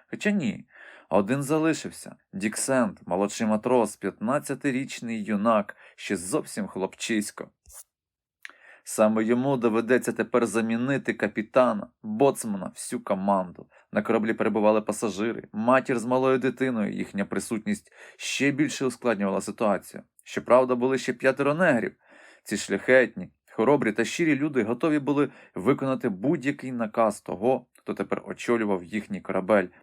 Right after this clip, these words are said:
Але ж вони зовсім нічого не тямили у морській справі. Дік Сент закляк на палубі. Схрестивши руки на грудях, він глядів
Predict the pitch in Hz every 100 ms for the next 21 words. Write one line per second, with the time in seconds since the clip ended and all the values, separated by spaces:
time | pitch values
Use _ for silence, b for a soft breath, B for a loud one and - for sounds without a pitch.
0 | _ - 123 123 143 135 113 156 143 143
1 | 143 139 147 147 143 151 147 139 139 135
2 | - 147 - 151 160 123 - _ _ _
3 | b b b 98 98 - - 101 92 90
4 | 85 107 107 - 98 - 123 107 95 -
5 | - b b b - - 110 - 147 -
6 | 127 139 - 123 120 131 147 110 - 107
7 | 113 95 95 107 117 147 123